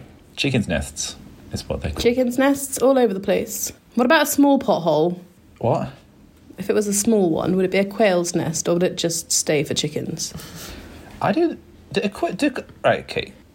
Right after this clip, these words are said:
Speaker 1: quails. Are
Speaker 2: Mm-hmm.
Speaker 1: they the ones that have a little feather on their head? That was, like, a
Speaker 2: They're
Speaker 1: single
Speaker 2: just
Speaker 1: feather
Speaker 2: dinky.
Speaker 1: sticking out?
Speaker 2: They're tiny, tiny.
Speaker 1: Okay, but they, they look like chickens.
Speaker 2: Mm, they don't really look like chickens. They look like small birds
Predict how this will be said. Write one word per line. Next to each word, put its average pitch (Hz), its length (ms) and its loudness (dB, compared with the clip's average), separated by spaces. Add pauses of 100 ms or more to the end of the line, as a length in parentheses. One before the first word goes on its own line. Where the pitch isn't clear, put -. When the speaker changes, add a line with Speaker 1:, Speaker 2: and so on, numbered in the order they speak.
(120)
Speaker 1:
quails. - 680 -4 (580)
Are 220 60 2
Speaker 2:
Mm-hmm. 208 120 4
Speaker 1:
they 240 120 4
the 269 80 2
ones 208 220 4
that 170 80 0
have 147 100 2
a 143 40 2
little 131 180 2
feather 107 360 2
on 104 140 6
their 101 160 4
head? 98 320 2 (800)
That - 120 0
was, 123 160 0
like, 113 140 4
a - 20 0
Speaker 2:
They're 262 80 4
Speaker 1:
single 220 280 4
Speaker 2:
just - 100 -8
Speaker 1:
feather 269 160 6
Speaker 2:
dinky. 349 180 6
Speaker 1:
sticking 196 220 4
out? 170 40 4
Speaker 2:
They're 202 120 4
tiny, 277 460 2
tiny. 196 560 2 (840)
Speaker 1:
Okay, - 140 -4
but 101 120 -2
they, 127 140 2
they 135 160 2
look 127 180 0
like - 120 0
chickens. - 500 -8 (760)
Speaker 2:
Mm, 269 680 4 (100)
they 269 120 4
don't 330 220 4
really 220 260 6
look 208 40 4
like 202 120 4
chickens. 165 560 -2
They 175 80 2
look 185 140 2
like 160 280 0 (220)
small 175 640 4
birds 156 720 0